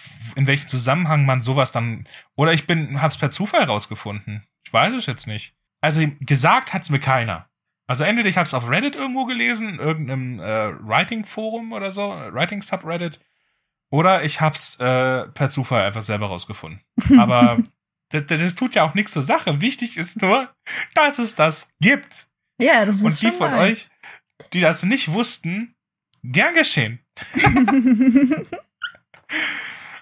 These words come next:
Speaker 1: Aber <clears throat> ist ja auch irgendwo, weiß ich nicht, ein Fail, dass man sowas nicht weiß
Speaker 2: Naja,
Speaker 1: als
Speaker 2: also
Speaker 1: Autor,
Speaker 2: ich
Speaker 1: obwohl man halt schon
Speaker 2: Es sind halt so
Speaker 1: eigentlich
Speaker 2: kleine
Speaker 1: sich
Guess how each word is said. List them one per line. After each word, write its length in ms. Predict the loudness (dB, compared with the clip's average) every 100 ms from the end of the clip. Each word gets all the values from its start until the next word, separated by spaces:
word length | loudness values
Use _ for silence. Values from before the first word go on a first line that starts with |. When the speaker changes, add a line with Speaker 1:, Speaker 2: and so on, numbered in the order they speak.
| _
Speaker 1:
Aber 540 | 4 6 6 6 2 _ 0
<clears throat> 420 | 2 4 0 -4 _ _
ist 120 | -2
ja 100 | 2
auch 140 | 2 2
irgendwo, 680 | -4 -6 -6 -6 -8 -12 _ _ _ _
weiß 180 | -4 -2
ich 60 | -2
nicht, 120 | -4
ein 80 | -8
Fail, 400 | -8 -2 0 0
dass 160 | 0 -2
man 140 | -4
sowas 340 | -4 -6 -6
nicht 300 | -4 -6 -6
weiß 360 | -4 -4 -6 0
Speaker 2:
Naja, 460 | 2 4 2 2 2
Speaker 1:
als 200 | 4 4
Speaker 2:
also 60 |
Speaker 1:
Autor, 60 | 2 -4
Speaker 2:
ich 60 |
Speaker 1:
obwohl 260 | -8 -8 -2
man 140 | 0
halt 200 | 0 -2
schon 180 | -4 -8 -10 -18 _
Speaker 2:
Es 160 | -2 2
sind 180 | 2 4
halt 140 | 2
so 100 | 2
Speaker 1:
eigentlich 100 | 4
Speaker 2:
kleine 180 | 4 4
Speaker 1:
sich 120 | 4